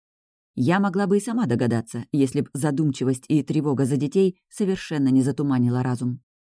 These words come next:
Туман, впрочем, был не только в моей голове. Мы на полной скорости ворвались в его владение. Плотный, вполне осязаемый, он оставлял мокрый след на лице и руках, и я пожалела, что привычку носить с собой всюду перчатки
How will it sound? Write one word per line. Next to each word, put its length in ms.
Туман, 360
впрочем, 400
был 160
не 120
только 280
в 80
моей 240
голове. 420
Мы 160
на 120
полной 320
скорости 480
ворвались 480
в 60
его 280
владение. 540
Плотный, 560
вполне 400
осязаемый, 680
он 160
оставлял 440
мокрый 320
след 400
на 140
лице 360
и 20
руках, 460
и 60
я 180
пожалела, 520
что 220
привычку 460
носить 380
с 20
собой 260
всюду 320
перчатки 600